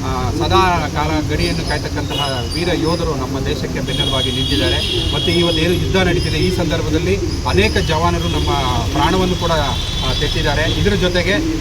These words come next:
ಆ, ಜನಸಾಮಾನ್ಯರು ಕೂಡ, ಗಡಿ ಜಿಲ್ಲೆಗಳಲ್ಲಿರ್ತಕ್ಕಂಥವ್ರು, ಗಡಿ ರಾಜ್ಯಗಳಲ್ಲಿರ್ತಕ್ಕಂಥ ಜನಸಾಮಾನ್ಯರು ಕೂಡ, ಅವರು ಕೂಡ ಪ್ರಾಣವನ್ನ ಕಳ್ಕೊಂಡಿದ್ದಾರೆ.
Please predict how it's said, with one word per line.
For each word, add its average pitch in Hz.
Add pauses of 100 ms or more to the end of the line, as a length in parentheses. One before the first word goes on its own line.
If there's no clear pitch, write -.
(160)
ಆ, 139 (200)
ಜನಸಾಮಾನ್ಯರು 190
ಕೂಡ, 151 (200)
ಗಡಿ 165 (480)
ಜಿಲ್ಲೆಗಳಲ್ಲಿರ್ತಕ್ಕಂಥವ್ರು, 147
ಗಡಿ 156
ರಾಜ್ಯಗಳಲ್ಲಿರ್ತಕ್ಕಂಥ 147
ಜನಸಾಮಾನ್ಯರು 147
ಕೂಡ, - (400)
ಅವರು 165
ಕೂಡ 165
ಪ್ರಾಣವನ್ನ 135 (200)
ಕಳ್ಕೊಂಡಿದ್ದಾರೆ. 131